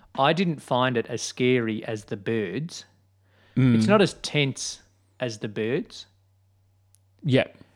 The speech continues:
Speaker 1: Um, the jumps are better than The Birds. But that's
Speaker 2: I
Speaker 1: a
Speaker 2: think
Speaker 1: generational thing, I think.
Speaker 2: I think that if the movie was longer, it could have gone into more of Michael's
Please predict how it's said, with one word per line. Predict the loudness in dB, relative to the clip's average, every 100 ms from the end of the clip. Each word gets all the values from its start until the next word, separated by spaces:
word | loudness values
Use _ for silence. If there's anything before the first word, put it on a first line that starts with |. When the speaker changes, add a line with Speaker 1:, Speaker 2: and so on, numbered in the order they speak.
| _ -2
Speaker 1:
Um, | 0 0 0 -4 -6 -8 -12 -10
the | -10
jumps | -2 2 2 0 -8 -12 -12 -14 _ _ _ _ -4
are | -4
better | -2 -4 0 -2 -2 _ _ _ -4
than | -4
The | -2
Birds. | -4 -6 -6 -10 -16 -12 -8
But | -2
that's | 4 6
Speaker 2:
I | 6
Speaker 1:
a | 2
Speaker 2:
think | 0 4 4 4
Speaker 1:
generational | 0 -2 -2 -6 -8
thing, | -8 -8
I | -10
think. | -10 -4 0
Speaker 2:
I | 0
think | -2 -2
that | -2
if | 2
the | 2 4
movie | 4 4
was | 4 4
longer, | 4 4 4 0 -4 -8 -10 _
it | -2
could | 2 4
have | 4 6
gone | 6 6 4 0 0
into | 2 2 2
more | 6 6 8 6
of | 4 0 -10 _ _ _ _ _ _ 0
Michael's | 4 6 4 0 -2 -2 -6 -12